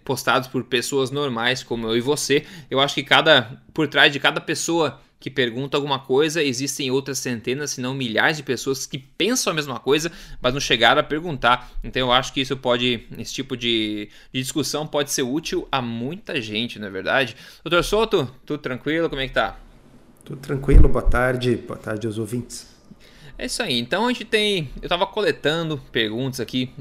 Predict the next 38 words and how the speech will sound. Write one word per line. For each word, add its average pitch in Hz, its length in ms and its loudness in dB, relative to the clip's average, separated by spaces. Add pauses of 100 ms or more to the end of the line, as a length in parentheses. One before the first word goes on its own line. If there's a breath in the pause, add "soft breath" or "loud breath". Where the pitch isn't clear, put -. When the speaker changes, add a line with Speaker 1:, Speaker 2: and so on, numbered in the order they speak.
Speaker 1:
como 123 140 -8
eu - 40 -12
falei, 117 220 4
temas 107 340 0
variados, 131 800 0 (600 soft breath)
e 165 600 2
eu 165 60 4
acho 175 140 0
que 214 60 -2
vamos 202 180 0
começar 185 340 6
com - 80 0
a - 20 2
pergunta 160 360 2
mais 165 300 2
longa 127 460 4
aqui, 113 120 0
na 107 140 0
verdade, 101 580 6
que - 80 -6
ela 113 160 6
conta 117 300 -2
um 113 40 -6
pouquinho 135 680 2 (300 soft breath)
da 117 100 4
situação 123 480 4
dela. 139 540 8
E, 156 480 4 (320 loud breath)
e 180 80 -4
se - 60 0
você 226 200 2
acompanha 240 300 0
o 156 60 4
nosso 147 120 4
trabalho, 127 560 12
você 139 240 -2
pode 180 300 4
ver 156 360 4